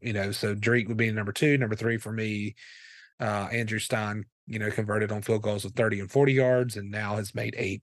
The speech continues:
<clears throat> excuse me, eight straight, uh, field goals. So again, I mean, he was probably getting, um, a lot of questions at the beginning of the season. People really didn't know how we were gonna be in special teams, and, and everything I've seen so far, obviously, has been great.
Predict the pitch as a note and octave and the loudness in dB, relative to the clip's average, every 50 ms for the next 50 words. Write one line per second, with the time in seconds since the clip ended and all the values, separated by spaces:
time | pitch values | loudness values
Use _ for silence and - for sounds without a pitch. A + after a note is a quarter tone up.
0 | _ - - - - - - - - - - G2+ - - - - B2 A2+ A2+ A2 | _ -12 -8 -6 -6 -6 -6 -10 -10 -12 -14 -12 -10 -6 0 0 2 2 2 0
1 | - A2+ A#2+ B2 A#2 - - - - - A#2+ B2 A#2+ A#2 G2 - - _ - B2 | 0 2 2 2 2 0 -4 -4 0 2 4 4 4 4 2 -2 -8 _ -4 -2
2 | A2 G#2+ G#2+ G2+ - C3+ C#3+ C3+ G2 F#2 F2+ - - - A2+ G#2 G2+ G2 G2 A2 | 0 0 0 0 2 2 2 2 0 -2 -4 -4 -6 -4 -2 -2 -2 -2 -6 -8
3 | - - - - - - - _ - - - - - - _ _ _ - A#2 A2 | -12 -16 -16 -16 -18 -20 -20 _ -20 -20 -20 -20 -20 -20 _ _ _ 0 0 2
4 | G#2+ B2+ C#3+ C3+ A#2+ A2 G#2 G#2 G#2 A2 A2 A2+ G#2+ A#2+ B2+ C3 C3+ C3+ - C3 | 4 6 6 6 6 4 2 2 0 0 2 2 2 4 4 4 4 4 4 6
5 | B2 A#2 A2+ A2 G#2+ G#2 A2+ A2 A2 A2 G#2+ G#2+ G#2+ G#2+ G#2 A2 A2+ - - A#2 | 6 6 6 4 2 2 0 0 0 0 -2 -4 -4 -6 -6 -8 -10 -10 -6 -4
6 | A2 G#2 G#2 G2+ G2 G2+ G2 G2+ G#2 G2+ _ _ _ _ - - - - - C3 | -4 -2 -2 -2 -4 -4 -6 -6 -10 -12 _ _ _ _ -20 -18 -8 -2 2 4
7 | A#2+ A2+ G#2+ G#2 G#2 - - A2+ G#2 - - - G#2 G#2 G#2+ G#2 - - - - | 6 6 6 6 4 4 4 4 4 2 0 -2 -2 -2 -2 -4 -6 -8 -8 -6
8 | - A2 G#2+ G#2 G2+ G#2 G#2 G2+ G2 G2 - - G#2 G2+ G2 G2+ G2+ G2 G2 - | -6 -4 -2 0 0 0 0 0 -2 -2 -2 -2 -2 0 0 0 -2 -2 -2 -2
9 | G#2 G#2+ G2+ G2 G2 G2+ G#2 G2+ G2 G2+ G#2 G2+ F#2+ - G2+ G2+ G#2 G2+ G#2 G#2 | -4 -2 -2 -4 -2 -2 -2 -2 -2 -2 -2 -4 -4 -4 -6 -2 0 2 2 2
10 | G#2 G2+ G2+ G2+ G2 G2 _ _ _ _ _ _ _ _ _ _ _ _ _ _ | 2 0 0 -2 -4 -6 _ _ _ _ _ _ _ _ _ _ _ _ _ _
11 | _ - - C#3+ C#3+ C#3+ C3 A#2+ A2+ A#2+ A#2 A2+ G#2+ A2+ A2+ A2 A2 A#2 - B2 | _ 0 2 4 6 6 6 6 4 2 2 2 2 2 2 2 0 -2 -2 -2
12 | A2 - A#2 G#2+ - A2+ A2 A2 A2 A2 G#2 G#2 G2+ G2 G2 G#2 G#2 G2 - A#2+ | -2 -2 -2 -4 -4 -2 -2 -2 -2 -4 -4 -4 -4 -4 -4 -4 -2 -2 0 2
13 | B2 B2+ A#2+ A#2+ A2+ A2 A2+ A#2+ - - A2+ A2 G#2 - G#2 G#2 - A#2+ A#2 G#2 | 4 4 4 2 2 2 0 0 -2 -2 -4 -4 -2 -2 -2 0 2 2 2 2
14 | G2+ G#2+ A2 G#2+ G2+ - - G2+ F#2+ - - G2 F#2+ - F#2+ G2+ G2 F2 | 2 0 0 -2 -4 -6 -6 -8 -8 -8 -8 -8 -2 0 2 2 0 0